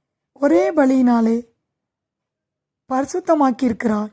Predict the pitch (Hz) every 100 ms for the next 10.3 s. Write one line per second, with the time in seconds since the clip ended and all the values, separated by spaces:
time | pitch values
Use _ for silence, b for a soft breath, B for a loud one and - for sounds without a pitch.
0 | _ _ _ _ _ - 269 302 302 -
1 | 277 330 381 381 349 277 262 285 302 302
2 | 247 240 262 226 233 214 214 _ _ _
3 | _ _ _ _ 226 302 339 349 349 339
4 | 339 320 311 302 320 240 226 233 233 _
5 | _ _ _ _ 254 269 - 349 330 277
6 | 277 294 269 240 233 240 - _ _ _
7 | _ _ - 269 277 349 330 285 254 269
8 | 220 240 240 208 220 220 _ _ _ _
9 | _ 262 269 311 302 262 269 247 240 233
10 | 226 226